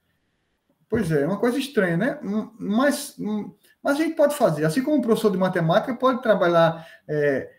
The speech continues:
a-, atividades de música ou atividade de, de educação física, porque é, é, é tudo uma, uma interligação. A educação não é uma coisa, é, é, sabe, dividida em, em pedaços, simplesmente.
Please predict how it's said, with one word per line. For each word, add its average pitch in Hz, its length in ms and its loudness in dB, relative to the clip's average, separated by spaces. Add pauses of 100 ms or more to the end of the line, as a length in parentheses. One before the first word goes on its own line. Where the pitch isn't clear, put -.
(120)
a-, 143 240 -2
atividades 160 540 2
de 180 80 -4
música 220 760 4
ou 165 220 2
atividade 151 600 -2
de, 156 160 -4
de 143 180 -8
educação 147 500 -4
física, 170 640 -6 (380)
porque 254 240 -6
é, 302 80 0
é, 233 380 2
é - 20 2
tudo 392 300 4
uma, 226 200 2
uma 180 200 -4
interligação. 160 760 -2
A 165 60 -2
educação 233 480 -6
não 339 80 -2
é 202 100 4
uma 160 420 -2
coisa, 160 340 -4 (280)
é, 135 480 -4 (320)
é, 104 180 -14
sabe, 135 400 -4 (580)
dividida 160 560 -2
em, 156 240 -2
em 156 100 -6
pedaços, 143 920 -2
simplesmente. 127 760 -6